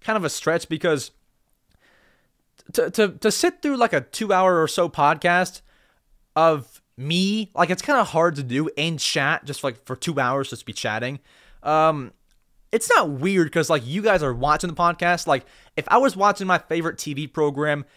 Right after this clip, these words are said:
and there was a live chat, you know, I would do it too for two hours. But, like, I've already seen it. I know what I'm gonna say in the podcast. Like, it doesn't make as much sense for me to chat in it. So, anyways,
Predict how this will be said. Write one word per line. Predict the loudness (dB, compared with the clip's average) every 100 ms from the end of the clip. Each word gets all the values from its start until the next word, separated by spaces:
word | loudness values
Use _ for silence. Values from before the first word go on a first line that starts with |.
| -14
and | -8
there | -6
was | -4
a |
live | -2 -2
chat, | 0 -2
you | 0
know, |
I | 2 4
would | 2
do | -2
it | -4
too | -8
for | -10
two | -10 -6
hours. | -6 -6 -10 -14 _ _
But, | -2
like, | 0 2
I've | 2 4
already | 2 0
seen | -4 -4 -4
it. | -4
I | -6
know | -6 -4 -4
what | -2 -6 _ -8
I'm | -6 -4
gonna | -4 -4
say | -4 -2 -2
in |
the | -4
podcast. | -4 -4 -2 -2
Like, | -2 -4
it | -12 _ _ -2
doesn't | 0 2
make | 0 -4 -6 _ _ _ -6
as | -4
much | -4 -4
sense | -2 -4 -4
for | -8
me | -8
to |
chat | -8 -8 -8
in | -10
it. | -18
So, | -4 0 0 -4 _ _ _ _ _ -4
anyways, | 0 6 6 6